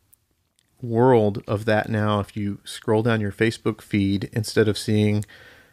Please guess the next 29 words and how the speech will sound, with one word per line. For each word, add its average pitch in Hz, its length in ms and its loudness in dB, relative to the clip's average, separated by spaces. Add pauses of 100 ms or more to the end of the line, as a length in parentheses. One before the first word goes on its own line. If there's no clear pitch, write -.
(380)
thousands 110 440 4
of, 104 200 -6
you 117 120 -2
know, 107 80 6
if 92 120 0
you're, 107 180 0
if - 140 -2
you're 120 80 6
on 127 100 6
my 113 120 6
Facebook - 380 0
feed 107 220 2
and 104 120 -2
you've - 100 -14
got 131 140 0
my, 110 260 4 (460)
all 110 140 2
the, 107 260 -2 (100)
the 98 300 -4 (800)
data 107 260 4
cookies 107 500 -2
in 107 160 -2
my 107 140 4
thing, 98 180 0
it's 95 140 0
all 101 100 6
recording 104 340 2
stuff, - 260 -2
right? 101 240 2